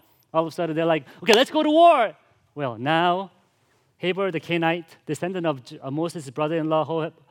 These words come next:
Hobab, had moved away from the other members of his tribe and pitched his tent by the oak of Jenaim near Kadesh. And we're like, "Why?" All of a sudden, this tiny detail comes out where they say, "Well, we gotta set up tent in the middle of nowhere."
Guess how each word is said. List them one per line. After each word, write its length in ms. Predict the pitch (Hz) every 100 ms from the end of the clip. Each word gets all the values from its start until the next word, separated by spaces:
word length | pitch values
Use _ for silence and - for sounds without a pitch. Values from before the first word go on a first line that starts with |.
| _ _ _ -
Hobab, 500 | 156 156 160 160 147 _ -
had 180 | 175
moved 260 | 160 262 262
away 340 | 285 302 113 - _ _ _ _ -
from 140 | 147
the 80 | 156
other 180 | 156 170
members 360 | 165 165 160
of 80 | 151
his 120 | 135
tribe 320 | - 160 156
and 140 | 143 127
pitched 220 | 175 -
his 180 | 156 -
tent 280 | 170 165 156
by 120 | 131
the 120 | 127
oak 240 | 147 147
of 220 | 147 127 123 - _
Jenaim 500 | 151 147 143 143 151 147
near 200 | 135 131
Kadesh. 640 | - 147 - - - - _ _ _
And 80 | 135
we're 60 | 139
like, 180 | 131 - _ _ _
"Why?" 400 | 127 139 131 98 82 _ _ _
All 120 | 160 165
of 60 |
a 20 |
sudden, 320 | 160 190 180 156
this 160 | 151 - 120 _ -
tiny 280 | 170 190
detail 380 | 139 160 170 147
comes 260 | 143 139 139
out 200 | 135 127
where 140 | 135
they 140 | 127 139
say, 320 | 160 147 139 - _
"Well, 140 | 160 165
we 80 |
gotta 200 | 220 208
set 200 | 151 180
up 180 | 160 _
tent 400 | - 175 165 - 147
in 80 | 135
the 60 |
middle 260 | 135 151 151
of 120 | 123
nowhere." 460 | 131 123 113 92